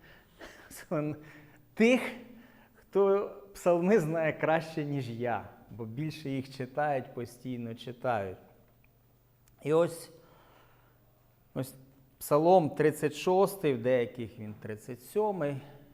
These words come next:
початок першого вірша, перша половина. "Не розпалюйся гнівом своїм на злочинців". Да? Це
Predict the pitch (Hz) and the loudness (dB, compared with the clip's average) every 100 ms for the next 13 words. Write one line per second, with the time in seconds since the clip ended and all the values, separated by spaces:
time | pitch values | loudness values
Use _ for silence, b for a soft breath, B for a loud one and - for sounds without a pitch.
0 | B _ - 123 - 143 131 120 - - | B _ -14 -10 -2 -2 -2 -6 -12 -6
1 | 123 120 - 117 104 110 110 110 - 139 | -4 -4 -8 -12 -10 -10 -10 -14 -10 -6
2 | 143 160 - b b b b _ - 110 | -6 -8 -12 b b b b _ -14 -12
3 | - 117 - 110 107 107 120 147 131 127 | -12 -14 -10 -8 -6 -6 -6 -6 -10 -14
4 | - b b b - 139 175 214 208 208 | -20 b b b -8 0 6 6 6 4
5 | - - - 175 151 117 107 101 - 113 | -2 -2 8 10 10 8 0 -8 -8 -6
6 | 101 101 110 120 139 151 151 - 117 110 | -6 -6 -6 -6 -6 -8 -12 -14 -12 -12
7 | 101 92 95 107 - - 110 104 101 104 | -12 -14 -16 -18 -20 -18 -14 -14 -14 -16
8 | - - 90 90 _ - _ _ _ _ | -18 -20 -20 -20 _ -20 _ _ _ _
9 | _ _ _ _ _ _ _ - 139 294 | _ _ _ _ _ _ _ -20 -16 -16
10 | 311 - 135 | -16 -10 -10